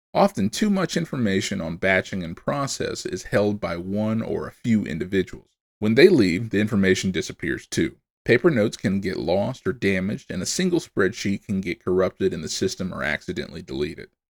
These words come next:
If a spreadsheet does not get updated regularly with new raw ingredient information or formulation and operating parameter tweaks,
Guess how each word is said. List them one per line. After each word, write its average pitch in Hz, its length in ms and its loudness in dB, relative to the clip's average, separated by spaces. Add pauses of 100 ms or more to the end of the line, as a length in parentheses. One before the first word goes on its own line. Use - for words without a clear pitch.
If 117 120 0
a 113 40 0
spreadsheet 160 640 2
does 104 160 -2
not 101 260 0
get 87 180 -2
updated 90 560 0
regularly 92 540 0
with 92 260 -6
new 101 380 2
raw 90 280 4
ingredient 90 520 -4
information 92 720 -10
or 90 140 -12
formulation 82 800 -4
and 80 200 -8
operating 82 560 0
parameter - 640 -4
tweaks, - 420 -8